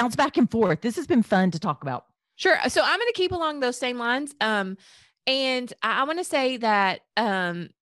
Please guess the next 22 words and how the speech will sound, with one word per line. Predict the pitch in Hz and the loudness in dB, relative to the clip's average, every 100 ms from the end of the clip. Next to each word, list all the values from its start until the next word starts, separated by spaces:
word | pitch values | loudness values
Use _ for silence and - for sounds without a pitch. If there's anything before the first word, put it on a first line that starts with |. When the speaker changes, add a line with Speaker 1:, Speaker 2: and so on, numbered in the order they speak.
| _ _ _ | _ _ _
Speaker 2:
you | 220 262 | -4 -2
can | 277 349 | -2 0
tie | 302 | 2
this | 254 247 247 | 2 0 -2
into | 240 226 | -2 0
a | 185 | 0
whole | 196 262 | 2 0
host | 269 208 - | 2 0 0
of | 190 | -6
projects, | 196 175 180 175 - | -2 -2 -2 -6 -2
but | 175 | -2
one | 196 240 311 | 2 0 0
in | 254 233 | -2 -2
particular | 233 254 220 202 185 | -2 -2 0 2 2
is | 185 190 | 2 -2
the | 208 | -2
one | 220 220 | 0 0
that | 165 | 0
we | 208 | -2
just | 190 240 370 - - | 0 0 0 -4 -16
talked | - 202 196 | -6 -4 -2
about | 180 170 196 | 0 2 0